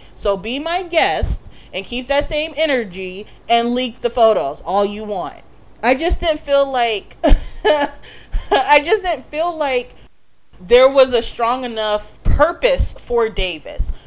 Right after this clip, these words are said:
I love the fact that the author wrote something very serious, but I wish that she had done more with the Davis character.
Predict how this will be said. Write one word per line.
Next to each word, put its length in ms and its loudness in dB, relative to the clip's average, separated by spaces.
I 120 -2
love 320 2
the 80 -2
fact 300 -4
that 340 -4
the 160 -18
author 640 -8
wrote 300 0
something 840 -8
very 320 -6
serious, 1040 -6
but 140 0
I 140 -2
wish 280 -2
that 160 4
she 160 -4
had 180 -8
done 160 -8
more 320 -8
with 340 -8
the 80 -10
Davis 420 -2
character. 540 -12